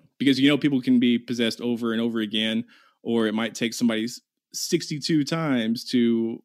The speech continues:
uh, be, uh, be exorcised. How much time do I have left? Okay, if we're about to the end, then, uh,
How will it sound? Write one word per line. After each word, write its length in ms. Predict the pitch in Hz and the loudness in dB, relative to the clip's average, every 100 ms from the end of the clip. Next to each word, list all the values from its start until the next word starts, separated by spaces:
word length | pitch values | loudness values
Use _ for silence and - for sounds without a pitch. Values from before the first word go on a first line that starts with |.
| - | -10
uh, 440 | 127 120 123 127 131 | -8 -6 -8 -10 -2
be, 500 | 127 120 117 123 - _ - | 2 2 0 -4 -12 _ -12
uh, 280 | - 60 - 160 | -10 -10 -12 -2
be 140 | 135 | 0
exorcised. 640 | 139 123 - 107 - - _ _ _ _ - - | 0 -2 -6 -10 -12 -14 _ _ _ _ -20 -8
How 80 | 147 | -4
much 160 | 165 | -2
time 120 | 147 | 2
do 100 | 120 | 0
I 40 | 107 | 0
have 120 | 107 | -6
left? 320 | 110 - _ _ _ _ _ _ _ _ _ _ _ _ _ _ _ _ _ _ _ _ _ _ _ _ _ _ _ _ _ _ _ _ _ - - - - - | -8 -10 _ _ _ _ _ _ _ _ _ _ _ _ _ _ _ _ _ _ _ _ _ _ _ _ _ _ _ _ _ _ _ _ _ -20 -20 -20 -20 -6
Okay, 300 | 175 147 123 | -2 2 2
if 80 | 120 | 2
we're 80 | 139 | 2
about 180 | 139 131 | 2 0
to 100 | 131 | 2
the 260 | 127 131 | 4 4
end, 100 | 131 | 6
then, 280 | 123 120 117 | 4 4 2
uh, 680 | 117 117 117 113 113 123 | 0 -2 -4 -6 -8 -10